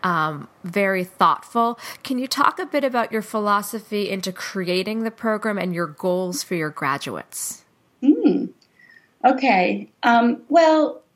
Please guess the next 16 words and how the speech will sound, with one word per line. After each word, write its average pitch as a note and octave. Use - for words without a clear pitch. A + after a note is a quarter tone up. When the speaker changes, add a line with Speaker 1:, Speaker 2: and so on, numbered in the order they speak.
Speaker 2:
<clears throat> -
the, B2+
the C4
philosophy E4+
of A#3
this C4
teacher C#4+
training A#3+
is A3
that G#3
it A#3+
is A#3
a A3+
professional C#4
teaching B3
program, G3+